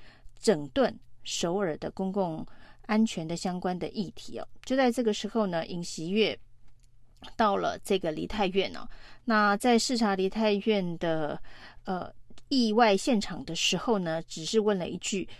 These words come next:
：“这里死了那么多人吗？”那这句话呢，已经在网络上面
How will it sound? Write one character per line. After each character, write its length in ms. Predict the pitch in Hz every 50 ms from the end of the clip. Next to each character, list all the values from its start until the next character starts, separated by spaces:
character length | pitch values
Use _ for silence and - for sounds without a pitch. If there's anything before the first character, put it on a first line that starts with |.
| - - - - -
：“这 140 | - 262
里 120 | 226 196 190
死 220 | - - - 175
了 160 | 160 165 165
那 100 | 175 196
么 140 | 208 202 190
多 240 | 180 - 185 180 190
人 180 | 180 170 - -
吗？” 200 | 156 156 147 151 - - - - - -
那 140 | 196 185
这 160 | 190 - 220 208
句 160 | 196 - 190
话 240 | 190 - 196 180 151
呢， 160 | - - - -
已 100 | - 175
经 220 | - - 175 190
在 140 | 202 214 190
网 200 | 175 170 147 139
络 160 | 165 185 185
上 220 | 185 - 185 170 170
面 180 | 170 165 -